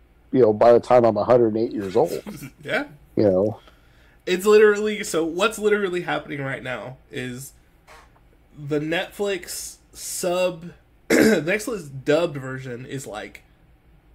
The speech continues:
Speaker 2: three hundred and fifty episodes into One Piece. The sub version is, like, six hundred episodes into One Piece. Then they have, like, the current episodes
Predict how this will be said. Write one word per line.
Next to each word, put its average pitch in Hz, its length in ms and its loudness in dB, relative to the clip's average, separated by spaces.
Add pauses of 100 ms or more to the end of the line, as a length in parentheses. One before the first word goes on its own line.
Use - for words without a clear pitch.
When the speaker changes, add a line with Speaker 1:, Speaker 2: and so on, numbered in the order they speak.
(120)
Speaker 2:
three 151 200 -2
hundred 156 400 -6
and 147 120 -8
fifty 151 260 -4
episodes 147 460 -6
into 147 160 -6
One 139 200 -8
Piece. 143 360 -10 (920)
The 135 100 -6
sub 196 320 0
version 151 360 -2
is, 135 160 -8
like, 113 300 -14 (340)
six - 300 -8
hundred 185 260 -6
episodes 180 460 -8
into 180 160 -8
One 170 180 -8
Piece. 185 380 -14 (340)
Then 180 580 0 (220)
they 151 120 -4
have, 156 420 -2 (720)
like, 127 280 -8 (120)
the 139 80 -8
current 190 400 0
episodes 131 560 -8